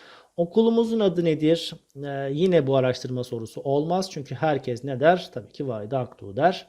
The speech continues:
O yüzden bu da bir araştırma sorusu değil. Okula nasıl geliyorsun? Evet, kimisi yürüyerek, kimisinin annesi babası veya başka birisi getiriyordur, kimisi serviste geliyordur. Yine bu da araştırma sorusu olur.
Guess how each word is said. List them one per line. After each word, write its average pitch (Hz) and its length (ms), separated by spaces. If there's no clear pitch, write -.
O 127 120
yüzden 143 420
bu 131 60
da 123 100
bir 120 80
araştırma 107 460
sorusu 101 380
değil. 185 380
Okula 202 380
nasıl 233 360
geliyorsun? 127 640
Evet, 135 180
kimisi 214 340
yürüyerek, 190 580
kimisinin 170 380
annesi 156 420
babası 151 380
veya 147 280
başka 143 340
birisi 143 300
getiriyordur, 135 520
kimisi 139 320
serviste 135 500
geliyordur. 123 640
Yine 143 180
bu 127 80
da 123 80
araştırma 117 420
sorusu 107 380
olur. 202 180